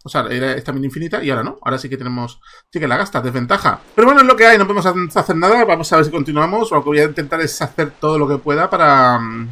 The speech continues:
acumular la máxima cantidad de partidas posibles, guardar el save y a ver si una vez que salgamos, eh, no nos crashea, ¿no? Que la verdad es que es el fastidio, que es que perdemos todo.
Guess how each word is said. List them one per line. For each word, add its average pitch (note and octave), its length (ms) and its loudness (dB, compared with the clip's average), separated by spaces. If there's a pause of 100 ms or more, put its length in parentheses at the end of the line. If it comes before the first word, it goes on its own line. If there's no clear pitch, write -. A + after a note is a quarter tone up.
(140)
acumular C3+ 480 -2
la C3+ 60 0
máxima B2+ 340 -4
cantidad C3 220 -4
de B2+ 100 -4
partidas C3+ 380 -6
posibles, D3 420 -4
guardar C3 280 -2
el C#3 100 0
save D3 260 -4
y D#3 60 -2
a - 20 0
ver B2+ 120 -2
si C#3 280 -4
una C#3+ 200 -4
vez C#3+ 200 -6
que - 20 -18
salgamos, D3 600 -2
eh, A#2+ 400 -2
no A#2+ 160 -6
nos C#3+ 160 -4
crashea, G#2+ 540 -6
¿no? D3+ 160 -8
Que C3+ 80 -6
la G#2+ 60 -2
verdad G#2+ 140 -4
es - 40 -14
que D3+ 60 -8
es C3+ 100 -8
el D3 60 -10
fastidio, F3 260 -6
que D3 80 -6
es - 40 -12
que E3 100 -8
perdemos D3+ 360 -6
todo. D#3 240 -4